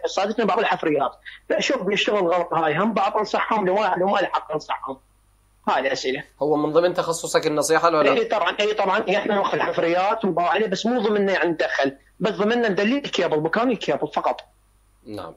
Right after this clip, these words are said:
Speaker 2: تتوقع لما تنصحهم
Speaker 1: إي.
Speaker 2: راح ياخذون نصيحتك لو لا؟
Speaker 1: والله ما، ما، ما أعتقد ياخذ نصيحتي، هو يقول لي: "إي، هاي صحيح وجه العمال، بس براي ما قام يشتغل نفس الشغل يعني اللي عليه أنا."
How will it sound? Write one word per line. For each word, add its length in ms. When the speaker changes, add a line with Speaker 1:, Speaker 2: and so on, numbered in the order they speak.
Speaker 2:
تتوقع 460
لما 200
تنصحهم 500
Speaker 1:
إي. 60
Speaker 2:
راح 80
ياخذون 320
نصيحتك 480
لو 80
لا؟ 220
Speaker 1:
والله 220
ما، 260
ما، 320
ما 120
أعتقد 260
ياخذ 220
نصيحتي، 280
هو 60
يقول 160
لي: 80
"إي، 240
هاي 460
صحيح 300
وجه 240
العمال، 320
بس 180
براي 260
ما 140
قام 220
يشتغل 260
نفس 120
الشغل 320
يعني 200
اللي 200
عليه 180
أنا." 200